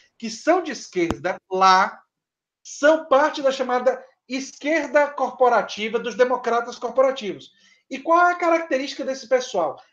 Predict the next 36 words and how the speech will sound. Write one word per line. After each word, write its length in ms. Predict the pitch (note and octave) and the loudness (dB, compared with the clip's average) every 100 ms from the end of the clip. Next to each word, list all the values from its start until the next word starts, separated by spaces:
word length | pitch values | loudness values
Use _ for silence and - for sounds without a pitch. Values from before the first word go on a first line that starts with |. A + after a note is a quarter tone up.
| _ | _
É 120 | C4+ | -2
um 120 | F4 E4+ | 0 2
pessoal 460 | D4+ - G#3+ G3 | 2 2 2 2
que 100 | - | 2
é 40 | G#3 | 0
a 100 | G#3 | 2
favor 320 | A3+ A#3+ C4 | 0 2 0
de 80 | A#3+ | 0
direito 420 | A3+ G#3+ G#3 G#3 | -4 -2 -4 -8
dos 320 | F3+ F#3 C#3+ | -6 -6 -4
gays, 600 | C#3 G#3+ B3 C4 - - _ _ _ _ _ _ | 2 2 2 -4 -14 -18 _ _ _ _ _ _
a 180 | G3 G3+ | 4 4
favor 300 | G3+ G#3 B3+ | 6 4 4
da 80 | B3+ | 4
descriminalização 960 | B3 A#3+ - A#3 A3+ A3 G#3 G3 G3+ F#3 | -2 -4 -6 -8 -4 -6 -4 -6 -4 0
do 80 | |
aborto, 640 | F3+ D3 G#3 A#3 A#3 B3+ B3+ _ _ _ _ _ G#3 | 0 2 2 2 -2 -16 -18 _ _ _ _ _ 2
a 100 | G#3+ | 4
favor 460 | B3+ A3 C4 C4 | 2 4 6 6
de 100 | C4 | 6
pautas, 420 | - B3 B3 B3 G#3+ | 0 2 2 0 -8
digamos, 600 | G3+ A3+ A3+ G#3 G3+ _ | -4 -2 -2 -6 -10 _
a 120 | A#3 A#3 | -4 0
favor 420 | B3+ - C4 B3+ | 2 8 8 8
de 320 | A#3 A#3 A3 - | 4 -4 -4 0
paridade 640 | A#3+ A#3 A3+ A3+ A3+ G3+ F#3+ | 0 2 0 0 -2 -12 -6
salarial 540 | A3+ G#3 G#3 G3+ G3+ | 0 2 4 4 2
entre 180 | G3+ G3 | 0 -4
homem 320 | G#3 A#3 A3 | -4 -2 -4
e 20 | G3+ | -4
mulher. 480 | F#3+ G3 G#3 A3 - _ | -2 2 2 0 -10 _
Então, 120 | - G#3+ | 4 4
eles, 360 | B3 - - _ | 4 -2 -16 _
eles 220 | G3+ G3+ | -4 0
absorvem. 640 | A#3 - - B3 C4+ C4+ C4 _ _ _ | 0 0 0 4 4 2 -6 _ _ _
Diga. 360 | E3 G#3+ B3 | -6 0 2